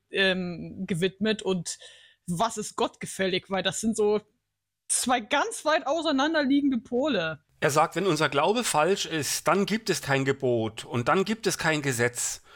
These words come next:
Speaker 2: Und Matthias hat schon gesagt, es gibt auch andere Methoden, um sich ein Gesetz irgendwie herzuleiten, nämlich einfach Verständnis. Aber ich finde,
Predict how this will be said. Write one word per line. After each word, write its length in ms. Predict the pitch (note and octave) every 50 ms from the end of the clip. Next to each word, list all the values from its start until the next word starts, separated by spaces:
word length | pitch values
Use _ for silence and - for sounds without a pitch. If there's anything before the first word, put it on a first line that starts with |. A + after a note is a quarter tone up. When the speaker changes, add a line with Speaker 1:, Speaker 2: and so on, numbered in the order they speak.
| - - - - - - _ _ -
Speaker 2:
Und 480 | - C#3 C#3 C3+ C#3+ C#3+ C#3 C#3+ - B2+
Matthias 420 | C3+ B2+ B2+ - F3+ A3 A3 -
hat 100 | G3 -
schon 160 | - F#3+ F#3
gesagt, 480 | F3 F3 D#3+ F3 E3+ E3+ F3+ F#3 - -
es 140 | - A#2+ -
gibt 160 | - F3+ -
auch 120 | F#3+ - F3
andere 600 | D3 C#3+ E3+ F#3 F#3 F#3+ F#3 G3 G3+ G3 G3+ -
Methoden, 600 | - E3 D#3 D#3 D#3+ - - F3+ F3 F#3 F#3+ G#3+
um 160 | F3+ - D3+ D3+
sich 220 | C#3 D#3 C#3+ -
ein 80 | E3+ D3+
Gesetz 460 | C#3+ C3 D3 D3 C#3+ C#3+ - - -
irgendwie 200 | D3 C3+ B2 B2+
herzuleiten, 720 | A#2 A#2+ B2+ B2+ - - E3+ E3+ E3+ F#3 G3 - A#3+ A#3+
nämlich 220 | F3+ D3+ D3 C#3+ D3
einfach 280 | C#3 C3 - F#3+ A#2
Verständnis. 800 | - - C3+ - - C3+ C#3+ F3+ - - A3+ C4 B3+ - - - _ _ _
Aber 260 | - C#3 C3+ D#3+ E3+
ich 120 | E3+ - -
finde, 440 | - F#3+ G3+ A3+ G#3+ G#3 G3 G3